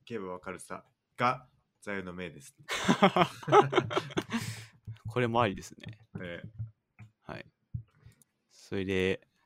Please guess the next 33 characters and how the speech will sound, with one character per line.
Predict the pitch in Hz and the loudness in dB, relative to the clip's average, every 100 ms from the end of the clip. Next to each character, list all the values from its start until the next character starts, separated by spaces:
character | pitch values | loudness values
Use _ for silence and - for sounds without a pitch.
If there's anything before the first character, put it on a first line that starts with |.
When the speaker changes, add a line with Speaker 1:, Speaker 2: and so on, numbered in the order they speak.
| _ | _
Speaker 2:
先 | - 113 123 | -8 -4 -2
人 | 117 120 | 0 2
の | 120 | 2
導 | 113 117 113 | 0 -2 -4
き、 | - 110 110 - - _ _ _ _ _ _ _ _ _ _ _ - | -2 0 0 -4 -20 _ _ _ _ _ _ _ _ _ _ _ -16
広 | - 120 | -4 2
め | 151 | 6
よ | 170 | 6
う | - | 6
と | |
し | 107 | 0
た | 101 | -2
人 | - 90 | -2 -2
は | |
結 | 101 - | -2 -2
構 | 92 | 0
い | 98 | 2
る | 123 | 0
ん | 104 | -2
じ | |
ゃ | 87 | -2
な | 85 | -4
い | |
か | - | -6
な | - 82 | -8 -8
と | 85 | -8
思 | 87 | -8
い | 95 | -8
ま | |
す | - | -10
け | - | -14
ど | - | -18
ね。 | - | -20